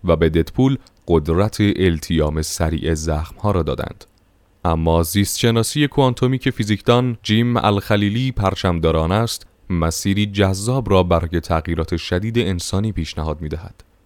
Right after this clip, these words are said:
اگر تونل زنی کوانتومی می‌تواند سرعت بالای تبدیل بچه قورباغه به قورباغهٔ بالغ را توضیح دهد، بدون شک تأثیرات کوانتومی آن می‌تواند امکان خود احیای بدن بعد از ضربهٔ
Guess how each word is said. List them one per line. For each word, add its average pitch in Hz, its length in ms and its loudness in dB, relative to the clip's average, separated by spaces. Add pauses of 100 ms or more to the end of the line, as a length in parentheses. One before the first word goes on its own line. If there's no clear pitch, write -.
(220)
اگر 82 340 2
تونل 87 440 0
زنی 92 360 0
کوانتومی 110 560 0
می‌تواند 95 520 0
سرعت 85 460 -2
بالای 82 480 2
تبدیل 90 440 -2
بچه 85 300 -4
قورباغه 85 580 2 (360)
به 82 100 2
قورباغهٔ 80 680 0
بالغ 80 440 0
را 78 80 0
توضیح 78 360 -4
دهد، 107 420 -2 (460)
بدون 78 300 2
شک 113 380 0 (340)
تأثیرات 85 680 0
کوانتومی 110 640 2
آن 80 200 0
می‌تواند 78 720 -2 (300)
امکان 107 580 0
خود 95 360 0
احیای 80 640 0
بدن 104 440 0 (320)
بعد 78 360 -2
از 78 180 0
ضربهٔ 80 460 -2